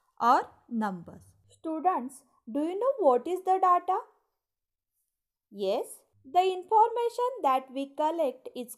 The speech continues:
called data। जो इन्फॉर्मेशन हम कलेक्ट करते हैं उसी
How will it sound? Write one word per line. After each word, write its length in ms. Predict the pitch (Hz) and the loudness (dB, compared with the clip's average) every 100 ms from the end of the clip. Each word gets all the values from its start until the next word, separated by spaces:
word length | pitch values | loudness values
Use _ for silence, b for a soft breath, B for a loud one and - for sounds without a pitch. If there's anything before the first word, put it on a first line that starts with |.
| - | -4
called 260 | 226 349 - _ 190 | -2 -2 -6 _ -6
data। 360 | 196 165 - 160 _ _ _ 214 | -4 -4 -10 -20 _ _ _ -18
जो 340 | 185 277 302 | -6 0 0
इन्फॉर्मेशन 840 | 320 277 277 226 220 233 - 254 | 0 -6 -4 -6 -6 -10 -10 -8
हम 260 | 262 240 214 208 | -6 -6 -8 -8
कलेक्ट 340 | 214 294 - 285 | -4 -6 -8 -8
करते 380 | 247 190 202 190 | -8 -8 -8 -8
हैं 220 | 220 330 b b - | -6 -8 b b -10
उसी 340 | 220 - | -10 -10